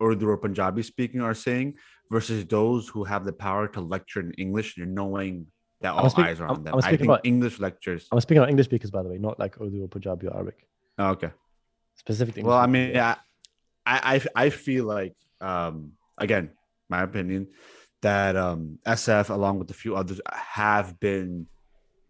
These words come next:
Speaker 1: doing a significantly better job speaking about those topics and correlating it with, with, uh, Imam Hussein's message. Um, 'cause, like, last year, I, I, that's calling, kind of all I've been hearing about is just, like, the correlation of, of modern times, what's going on today.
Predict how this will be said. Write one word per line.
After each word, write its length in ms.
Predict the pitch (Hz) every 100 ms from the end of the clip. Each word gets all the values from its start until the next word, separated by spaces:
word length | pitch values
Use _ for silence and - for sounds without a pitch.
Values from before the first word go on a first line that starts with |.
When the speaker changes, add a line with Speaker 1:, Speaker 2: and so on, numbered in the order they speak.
| -
Speaker 1:
doing 300 | 110 104 101
a 80 |
significantly 560 | 90 90 101 92 104 95
better 320 | 82 95 90
job 320 | 82 92 87
speaking 420 | - - 90 92 87
about 400 | 80 82 82 - _ -
those 320 | 85 90 85
topics 800 | - 85 82 87 - - - - _ _ _ _ _
and 160 | 98 87
correlating 540 | - 110 101 90 87
it 80 | 87
with, 100 | 80 - 82
with, 180 | 85 - -
uh, 160 | 82 82
Imam 280 | 82 82 82
Hussein's 360 | 80 - 80 78
message. 500 | 78 - 76 - _ -
Um, 360 | 76 73 73 -
'cause, 320 | - 90 78 69 _ - - - -
like, 140 | 90
last 420 | 87 92 95 - -
year, 240 | 90 87
I, 160 | 80 85
I, 100 | 87
that's 180 | 87 92
calling, 360 | - 98 90 87
kind 240 | - 95
of 80 | 82
all 180 | 87 87
I've 240 | 87 -
been 160 | - 85
hearing 240 | 101 110
about 380 | 87 82 80 80
is 80 | 78
just, 180 | 87 -
like, 140 | 82
the 60 | -
correlation 520 | 95 87 92 87 82
of, 240 | - - 87
of 40 |
modern 400 | 85 82 82 78
times, 340 | - 80 78 78
what's 140 | 85
going 240 | - 90 85
on 180 | 80
today. 400 | 78 - 78 69